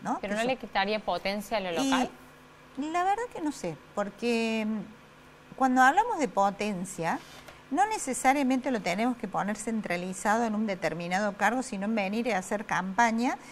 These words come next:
Speaker 1: y decir, "Este es mi equipo". Nosotros en la interna de las paso ganamos porque vino mucho equipo nacional
Speaker 2: Ujú.
Speaker 1: y de otras provincias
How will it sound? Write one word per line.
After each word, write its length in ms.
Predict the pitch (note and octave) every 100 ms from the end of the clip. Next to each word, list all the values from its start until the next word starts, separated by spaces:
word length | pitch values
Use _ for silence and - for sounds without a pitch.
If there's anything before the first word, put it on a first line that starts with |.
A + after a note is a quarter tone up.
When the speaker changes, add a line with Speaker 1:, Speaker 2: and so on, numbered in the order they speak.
| -
Speaker 1:
y 100 | -
decir, 380 | G#3+ G3 - B3
"Este 180 | B3+ -
es 40 | G3
mi 140 | F3+
equipo". 500 | G3 D#4+ C#4+ - D#3+ - - - A#3
Nosotros 400 | C#4 F#4 G#4 G4
en 120 | C4+
la 60 | A3
interna 480 | A3 G#3+ C4 D4 B3+
de 140 | G3+
las 140 | F3+
paso 680 | - - A#3 A3+ - G3+ C#4+ - - - -
ganamos 520 | E3+ G#3 A#3 D4 F4 -
porque 300 | G#3+ G#3 A3+
vino 220 | C4+ B3+ - - - - G#4+ A#4
mucho 200 | G4+ -
equipo 420 | F#3 D#3+ E3+ E3+
nacional 840 | D#3 D#3 - D#3+ D#3+ E3+ F3+ F3+ F3
Speaker 2:
Ujú. 80 | E3
Speaker 1:
y 40 |
de 80 | D#3+
otras 200 | D#3+ D#3+
provincias 880 | - D3+ D3+ E3+ E3 - F3 E3+